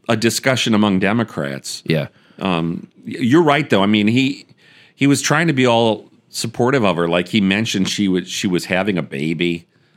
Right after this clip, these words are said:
Speaker 1: Like, she was at-, being attacked by conservatives. Like
Speaker 2: Yeah.
Speaker 1: she was a sensitive, you know, damsel with a parasol or something.
Speaker 2: Yeah, exactly. And, but to my point, and it was just funny because I tweeted it out,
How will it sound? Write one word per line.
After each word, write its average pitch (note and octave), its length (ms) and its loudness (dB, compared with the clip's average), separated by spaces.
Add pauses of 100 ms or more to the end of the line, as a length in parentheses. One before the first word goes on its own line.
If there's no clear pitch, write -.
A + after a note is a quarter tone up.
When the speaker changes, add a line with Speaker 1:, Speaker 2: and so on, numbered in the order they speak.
(160)
Speaker 1:
Like, F#2 180 0
she - 180 -2
was F2+ 220 0
at-, - 240 -10 (280)
being F3 200 2
attacked E3 480 -2
by D3+ 140 0
conservatives. C#3+ 1080 0 (720)
Like C3 140 2
Speaker 2:
Yeah. B2 80 6
Speaker 1:
she D#3+ 180 2
was C#3 220 2
a A#2 180 2 (280)
sensitive, C#3+ 720 0
you B2 140 0
know, A2+ 320 2
damsel C3 640 2
with A#2 200 2
a G2+ 60 0
parasol B2 680 0
or D2 80 -2
something. - 380 -10 (360)
Speaker 2:
Yeah, D2+ 280 0
exactly. E2 600 -2
And, G#2+ 180 2 (580)
but B2+ 220 0
to D3 100 4
my C#3 180 6
point, G2 480 0 (280)
and G#2+ 160 4
it G#2 40 6
was G#2 140 2
just G#2+ 160 0
funny G#2 220 2
because F#2 580 2
I A#2 180 2
tweeted G2+ 360 2
it F2 140 2
out, D#2+ 300 0